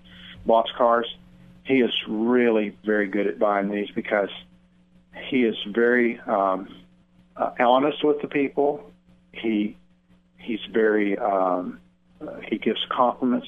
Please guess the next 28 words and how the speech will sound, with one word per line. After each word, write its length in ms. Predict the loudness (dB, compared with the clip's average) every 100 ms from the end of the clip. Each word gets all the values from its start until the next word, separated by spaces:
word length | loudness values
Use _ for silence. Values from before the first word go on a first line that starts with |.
| -4
to 120 | -4
the 80 | -2
cars. 380 | 2 2 2 -2
He 80 | -4
says 100 | -4 -2
how 80 | 0
much 220 | -2 -2
he 100 | -2
likes 320 | 2 2 0 -4
it. 140 | -4 -10 -20 -20 -18 0
See, 180 | 2 2
the 160 | 0
people 360 | 0 0 2 2
will 300 | 4 2 0 -6
more 320 | 2 4 6
likely 380 | 4 2 -2 -6 -2
sell 160 | 2 2
you 160 | 2 2
one 260 | 2 2
if, 80 | 0 -2
if, 140 | -4 -4 _
if 120 | -8 -4
they 240 | -2 -2 -4 -14 -20 -20 -4
think 200 | 0 0 -2 -12
you 320 | -8 -2 0
like 260 | 2 2 0
the 80 | -4
car. 440 | 0 0 0